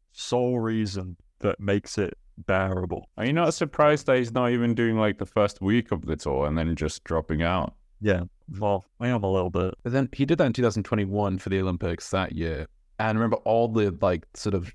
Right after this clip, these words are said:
Speaker 3: shtick he got there, like, "Uh, why were they racing one week? Uh." I think it,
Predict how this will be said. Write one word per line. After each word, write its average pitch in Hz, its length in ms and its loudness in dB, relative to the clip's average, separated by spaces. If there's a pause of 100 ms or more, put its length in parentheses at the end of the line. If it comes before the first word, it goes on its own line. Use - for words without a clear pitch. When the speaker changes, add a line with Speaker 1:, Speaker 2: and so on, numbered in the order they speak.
(100)
Speaker 3:
shtick - 320 -2
he 110 80 0
got 92 240 -2
there, 92 360 0
like, 90 200 -2
"Uh, 254 520 -4
why 226 340 -4
were 233 80 -4
they 226 100 -2
racing 226 340 -2
one 214 160 -2
week? 233 440 -2
Uh." 247 300 0 (100)
I 123 80 0
think 185 180 0
it, - 160 -6